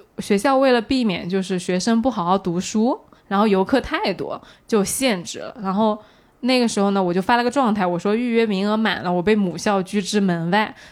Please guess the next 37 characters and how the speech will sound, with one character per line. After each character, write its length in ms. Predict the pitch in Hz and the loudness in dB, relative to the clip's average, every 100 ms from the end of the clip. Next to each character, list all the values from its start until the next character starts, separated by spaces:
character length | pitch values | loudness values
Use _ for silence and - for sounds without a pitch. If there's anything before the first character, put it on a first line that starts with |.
| - | -2
就 140 | 269 | 2
有 320 | 254 185 160 - _ - | 4 2 -2 -8 _ -6
那 180 | 202 196 | -2 0
个 140 | 185 | 0
听 240 | 175 269 269 | -2 -2 0
友 200 | 208 165 | 0 0
就 200 | 202 185 | 0 0
给 220 | 190 180 | 0 2
我 280 | 202 170 - | 2 0 -4
评 260 | - 185 180 | -8 -4 0
论， 240 | 226 - - - - | 0 -2 -8 -14 -2
真 180 | 277 | 0
的 80 | 294 | 0
帮 260 | 294 302 311 | 0 0 2
到 200 | 330 294 | 4 6
我 180 | 190 - | 4 0
了。 140 | 101 | -4
就 120 | 214 | -4
那 80 | 247 | -2
个 80 | 269 | -2
听-， 180 | - 240 | -4 -2
有 80 | 226 | 0
好 220 | - 202 | 2 2
几 140 | 294 | 2
个 80 | 214 | 0
听 180 | 196 214 | 0 0
友 160 | 208 170 | 0 0
就 160 | 202 | -2
跟 140 | 196 208 | 0 0
我 180 | 185 | -2
说 340 | 170 185 185 202 - - - | -4 -2 -2 -4 -12 -20 -8
是 200 | - 285 | 0 2
有 140 | 180 | 2
校 280 | 180 285 247 | 0 0 2
友 120 | 196 | 0
卡 320 | - - - | -2 -8 -10
的， 140 | 202 | -14